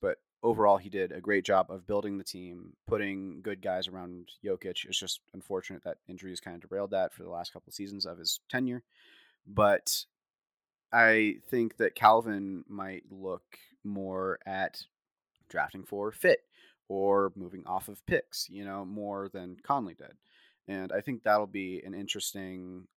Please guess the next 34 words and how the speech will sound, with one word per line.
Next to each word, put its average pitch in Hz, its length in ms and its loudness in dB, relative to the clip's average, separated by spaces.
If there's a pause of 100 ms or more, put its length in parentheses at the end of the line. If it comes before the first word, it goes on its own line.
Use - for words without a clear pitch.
(140)
look 101 280 -4
into 101 280 -8
what 101 380 4 (100)
works 104 580 -4 (180)
better 90 420 -2 (880)
and 104 400 4
the 98 140 -14
different 113 260 -6
stages 104 600 -2
of 98 200 -2
team 90 220 -8
building, 76 380 -14
'cause 90 520 -6
Conley 104 800 -4 (140)
was 95 440 -4
very 101 280 -6
good 98 160 -8
at 95 240 -8
building 104 340 -4
up 101 200 -2
the 131 60 -12
Nuggets, 143 600 -6 (380)
but 104 100 -4
maybe 117 400 0
Booth 110 480 -6
is 110 160 -10
better 113 380 -4
at 113 280 0 (200)
optimizing 110 580 2
them 107 180 -8
once 104 200 -10
they're 107 180 -8
already 104 400 -4
at - 480 -4